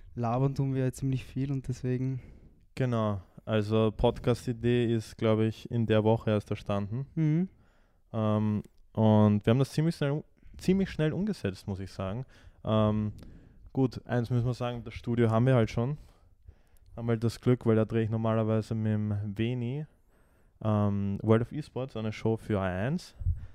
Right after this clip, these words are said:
Speaker 2: Ähm, ja.
Speaker 1: Voll. Ging ratzfatz eigentlich. Und jetzt schon die erste Folge. Unglaublich.
Speaker 2: Ist wirklich unglaublich, ja.
Speaker 1: Wir haben
Speaker 2: Also
Speaker 1: eh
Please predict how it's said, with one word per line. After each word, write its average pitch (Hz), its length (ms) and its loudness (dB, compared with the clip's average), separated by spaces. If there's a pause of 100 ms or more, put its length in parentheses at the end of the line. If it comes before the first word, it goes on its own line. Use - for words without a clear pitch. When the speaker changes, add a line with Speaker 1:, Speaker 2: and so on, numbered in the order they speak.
(220)
Speaker 2:
Ähm, 107 600 -4 (600)
ja. 135 240 -2 (1200)
Speaker 1:
Voll. 123 300 2 (680)
Ging 135 180 0
ratzfatz 143 520 2
eigentlich. 123 560 0 (100)
Und 131 120 -6
jetzt 127 160 -2
schon 135 140 -4
die 139 80 -2
erste 135 240 -2
Folge. 131 480 -4
Unglaublich. 127 680 -2 (400)
Speaker 2:
Ist - 100 -14
wirklich 107 260 -2
unglaublich, 92 480 -2
ja. 104 240 -2 (140)
Speaker 1:
Wir 147 180 6
haben 165 80 8
Speaker 2:
Also 180 120 8
Speaker 1:
eh 202 100 2